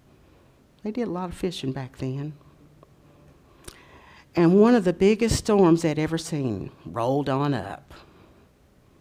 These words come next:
Now, those disciples hunkered down, trying to stay inside as the waves rocked them and the water splashed over them.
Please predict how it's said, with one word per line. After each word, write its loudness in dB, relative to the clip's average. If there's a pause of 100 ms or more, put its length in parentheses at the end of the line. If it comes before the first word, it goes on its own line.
(520)
Now, 12
those 12
disciples 10
hunkered 8
down, 10
trying 8
to 4
stay 6
inside 8
as 4
the 4
waves 10
rocked 10
them 8
and 8
the 8
water 10
splashed 6
over 6
them. 0